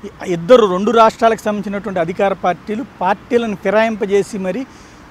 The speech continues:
తమ పార్టీలోకి ప్రతిపక్షాల వాళ్ళని లాక్కున్నారు. అది ప్రతిపక్షాలని బలహీనపరచడం, రెండో పక్కన అధికార పక్షాన్ని పూర్తిగా బలోపేతం చేసుకోవడం. ఈ కార్యక్రమంలో భాగంగా రెండు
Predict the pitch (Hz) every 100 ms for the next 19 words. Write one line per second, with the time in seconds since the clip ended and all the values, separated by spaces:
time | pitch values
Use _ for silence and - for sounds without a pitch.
0 | - 220 214 208 214 - 226 214 - 185
1 | - 214 - 202 185 190 196 170 - 170
2 | 156 151 175 170 180 - - 226 208 170
3 | 196 220 208 214 - 220 226 190 202 202
4 | 196 208 - - - - 190 214 240 220
5 | 196 - 226 185 214 180 214 180 175 185
6 | 170 156 160 156 - - 139 139 190 226
7 | 240 - 196 214 214 214 208 202 190 170
8 | 175 170 185 254 - - - - 190